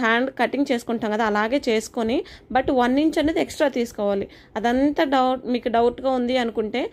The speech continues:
ఆ, హ్యాండ్ లూజ్ ఎంత ఉందో అంత తీసుకొని ఖర్చు కోసం టూ ఇంచెస్ కాకుండా త్రీ ఇంచెస్ తీసేసుకోండి, అంతే. ఇంకేం లేదు, నార్మల్ హ్యాండ్ కటింగ్ ఎలా అయితే చేసుకుంటామో సేమ్ as it is అలాగే చేసుకొని ఖర్చు కోసం టూ ఇంచెస్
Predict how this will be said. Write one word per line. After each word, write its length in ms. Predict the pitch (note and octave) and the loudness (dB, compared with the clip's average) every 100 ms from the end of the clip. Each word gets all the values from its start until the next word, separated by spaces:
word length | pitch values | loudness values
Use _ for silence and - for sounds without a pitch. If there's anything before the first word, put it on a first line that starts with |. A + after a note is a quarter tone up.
| - - - | -12 -20 -8
ఆ, 60 | G#3+ B3 | -6 -2
హ్యాండ్ 260 | A3+ B3 C#4 | 2 2 4
లూజ్ 200 | C#4 B3+ C4 B3 A3+ | 4 2 2 2 2
ఎంత 140 | A3+ C4 | 0 -2
ఉందో 140 | C4 A#3+ | 0 0
అంత 100 | A3+ A#3 | -2 -2
తీసుకొని 320 | A#3 - C#4 C#4+ | -4 -2 -4 0
ఖర్చు 240 | C#4 - E4 | -2 0 0
కోసం 300 | D#4+ F4 E4 D4+ | 0 2 0 2
టూ 60 | D4+ | 0
ఇంచెస్ 220 | D4+ D4 - | 0 -2 -2
కాకుండా 260 | C4 C#4+ D4 | -2 0 0
త్రీ 120 | C4+ D4+ | 2 4
ఇంచెస్ 240 | D#4 D#4+ D4 | 4 2 2
తీసేసుకోండి, 540 | C4+ C4+ C4 - B3 B3+ | 0 0 -2 -2 0 0
అంతే. 220 | A#3 A3+ B3 - - - | 0 -2 -6 -8 -16 -6
ఇంకేం 420 | A#3 A#3 A#3 B3+ C4+ | 0 2 2 2 2
లేదు, 140 | A#3+ G#3+ G#3+ | 2 2 0
నార్మల్ 300 | A3+ B3 B3+ | 0 0 2
హ్యాండ్ 200 | G#3+ A3 A#3 | 2 2 -2
కటింగ్ 260 | A3+ G#3+ G#3 | -2 -2 0
ఎలా 100 | G#3 | 0
అయితే 160 | G#3+ A3 | 0 0
చేసుకుంటామో 500 | G3+ G3+ G3+ G3+ B3 C#4 | -2 -2 -4 -2 -2 0
సేమ్ 200 | A#3+ B3 A3+ | 0 0 0
as 120 | G#3 A3+ | 0 0
it 60 | G#3+ | -2
is 60 | - - - - G#3 | -2 -12 -20 -6 -2
అలాగే 320 | G#3 A3+ B3 A#3+ | 2 2 2 2
చేసుకొని 360 | G#3 - B3 E4 C#4 | -2 0 -2 0 0
ఖర్చు 240 | C4+ - E4 | -2 0 2
కోసం 220 | D#4+ E4+ C5 - - - | 2 2 -2 -4 -18 -4
టూ 80 | D#4+ E4 | 2 4
ఇంచెస్ 220 | E4+ E4 | 4 2